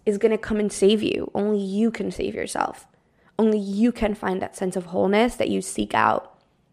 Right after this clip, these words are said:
oftentimes in others. That is just a sign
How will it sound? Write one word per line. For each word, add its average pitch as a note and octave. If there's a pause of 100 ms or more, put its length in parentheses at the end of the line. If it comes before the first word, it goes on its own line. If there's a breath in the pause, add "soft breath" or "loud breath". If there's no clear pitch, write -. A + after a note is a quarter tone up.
(180)
oftentimes G3
in F#3
others. - (1000)
That G#3
is A3
just A3+
a F#3+
sign G3+